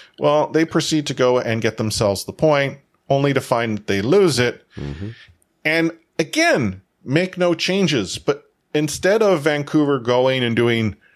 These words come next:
Speaker 1: the smart play around the sim go bzz,
Speaker 2: <laughs>
Speaker 1: we see Vancouver f-, not feed, but allow Hydron to have, like,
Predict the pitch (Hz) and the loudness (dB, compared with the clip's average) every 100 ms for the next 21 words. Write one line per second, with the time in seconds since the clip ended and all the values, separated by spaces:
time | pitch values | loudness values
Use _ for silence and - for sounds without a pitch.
0 | _ _ _ - 95 - 120 175 226 - | _ _ _ -8 -6 -2 0 0 0 0
1 | 135 117 107 95 90 90 - 110 - 104 | 2 4 2 2 0 -6 -4 -2 2 0
2 | 95 101 95 98 104 113 - - - 98 | 2 0 -2 -2 -2 -4 -12 -18 -8 -6
3 | 80 76 _ - _ _ 208 294 415 294 | -6 -12 _ -20 _ _ -6 -4 -4 -2
4 | 240 196 - 294 180 160 147 - - - | 0 0 0 2 4 4 2 0 -16 -20
5 | _ - - - - - 339 - - - | _ -20 -20 -20 -14 0 0 0 -10 -12
6 | - 247 208 156 131 107 143 - - - | -4 0 2 2 2 2 0 -2 -20 -20
7 | _ _ - - - _ _ _ 147 143 | _ _ -20 -20 -20 _ _ _ 0 2
8 | 135 135 180 226 - 139 151 131 104 95 | 2 4 4 2 2 0 2 2 2 2
9 | 87 90 113 113 117 117 110 104 - 123 | -2 -4 -4 0 2 2 0 -8 -2 -2
10 | 113 - | -2 -6